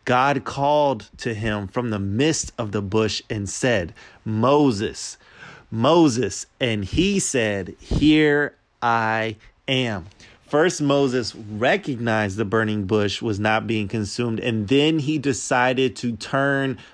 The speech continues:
aside. He decided to give his attention. And once God saw Moses give his attention is when God called out to him. I wonder how many times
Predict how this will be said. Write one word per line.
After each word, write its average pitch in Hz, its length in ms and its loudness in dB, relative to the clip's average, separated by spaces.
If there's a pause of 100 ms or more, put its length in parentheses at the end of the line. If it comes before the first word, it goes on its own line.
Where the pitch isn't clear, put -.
(100)
aside. 123 720 0 (320)
He 135 160 2
decided 135 1000 0
to 117 180 -4
give 131 640 0 (180)
his 120 560 2
attention. 113 720 -4 (240)
And 107 260 0
once 139 340 0 (100)
God 120 340 2
saw 131 380 0
Moses 117 520 -2
give 147 640 0 (260)
his 135 540 4
attention 123 760 -4
is 95 240 -6
when 107 440 -2
God 98 420 0
called 98 460 -2 (120)
out 95 320 -2
to 104 200 -4
him. 107 500 -2 (920)
I - 120 -2
wonder 143 320 2
how 156 160 2
many 135 220 0
times 98 720 -2